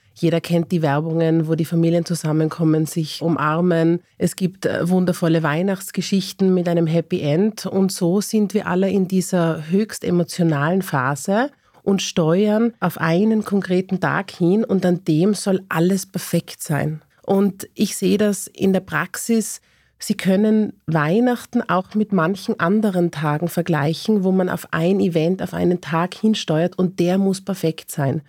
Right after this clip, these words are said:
Und durch diese längere ganze Phase der Adventzeit, wo die Menschen dort regelrecht hingetragen werden, sind die Erwartungen an den vierundzwanzigsten zwölften dann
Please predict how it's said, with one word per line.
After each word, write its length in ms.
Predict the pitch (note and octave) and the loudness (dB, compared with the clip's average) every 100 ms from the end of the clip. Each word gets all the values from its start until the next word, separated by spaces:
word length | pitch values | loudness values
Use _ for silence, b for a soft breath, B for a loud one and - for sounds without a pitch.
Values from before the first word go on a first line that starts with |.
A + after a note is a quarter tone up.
| b b b b b | b b b b b
Und 220 | F#3+ F3+ | -2 0
durch 120 | F#3 | -2
diese 220 | G3+ F#3 F3+ | -2 -2 -2
längere 460 | E3 F3 A#3+ A3 G#3 | 0 0 2 0 0
ganze 300 | F#3+ F#3+ F#3+ | 0 -2 -4
Phase 480 | - F#3 B3+ B3 G3 | -2 -2 -2 -2 -2
der 140 | F#3 | -2
Adventzeit, 680 | E3+ F3 A#3 A#3+ - F3 F3+ | 0 0 0 -2 -2 0 0
wo 60 | |
die 140 | F3+ F3 | 0 2
Menschen 360 | D#3+ F#3+ A3+ | 2 0 -2
dort 400 | G3+ F#3 F#3 E3+ | 0 0 -2 -10
regelrecht 640 | - E3+ F3 F#3+ F#3+ F#3+ - | -6 0 0 0 -2 -2 0
hingetragen 640 | B3 A3+ G#3+ E3 D3+ D#3+ | 0 2 0 -2 0 -2
werden, 540 | D3+ C#3+ D3 F3+ A#3 D#4 b b | 0 0 0 2 0 -2 b b
sind 340 | - A#3+ B3+ | -2 0 2
die 60 | B3 | 2
Erwartungen 920 | E3 C#3+ C3+ D#3 - G#3+ A3+ C4 D4 - | 2 2 0 -2 -2 0 2 0 0 0
an 160 | F3+ | 0
den 140 | F3+ F3 | 0 -2
vierundzwanzigsten 1080 | - G#3+ A#3 A3 F3 E3 F3+ G3 - F#3+ | 0 2 2 -2 -2 -2 -2 -8 -8 -8
zwölften 580 | - E3 D#3 F3+ - G#3 | -2 0 2 -2 -2 -2
dann 280 | F3+ E3+ | 2 0